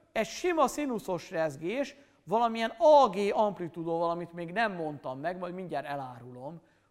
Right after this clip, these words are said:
hogy mennyi is ez az A G amplitudó, omega G körfrekvenciával, tehát a gerjesztő erő frekvenciájával.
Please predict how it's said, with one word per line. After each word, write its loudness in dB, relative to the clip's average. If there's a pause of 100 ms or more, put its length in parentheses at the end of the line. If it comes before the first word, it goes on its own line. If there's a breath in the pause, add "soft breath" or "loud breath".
hogy -10
mennyi -8
is -14
ez -10
az -8
A -6
G -10
amplitudó, -6 (300 loud breath)
omega 6
G 0
körfrekvenciával, -4 (200 loud breath)
tehát -2
a -4
gerjesztő 4
erő -2
frekvenciájával. -12